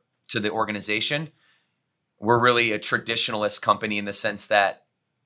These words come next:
we really believe in sim-, the simplicity of human connection. And we believe that fitness is just the vehicle that brings us all together, that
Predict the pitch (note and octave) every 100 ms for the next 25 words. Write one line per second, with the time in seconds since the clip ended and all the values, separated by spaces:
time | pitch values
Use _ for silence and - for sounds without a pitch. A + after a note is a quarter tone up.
0 | _ A2+ A#2 A2+ A2+ A2 G#2+ G#2 A2 G#2+
1 | G#2 - G#2+ G2 F#2+ - G2 G2 - -
2 | - G2+ A#2 - A2+ A2 A2 G2+ F#2+ A2+
3 | G2+ F#2+ G2 G#2+ - G2 F2+ - _ _
4 | _ _ - G#2 G2+ G2 A2+ G2+ G2 G#2
5 | - G2+ F#2+ - _ - - D#3 C3 -
6 | A2 - A2 A2+ F2 G2+ C3 B2+ A2+ G#2
7 | F#2+ G#2 - _ _ _ _ _ C3+ A#2+
8 | A2 A2 A#2 A2 G#2+ G#2+ A2 B2+ C3+ -
9 | _ _ _ _ _ _ _ G#2 A#2 A2
10 | -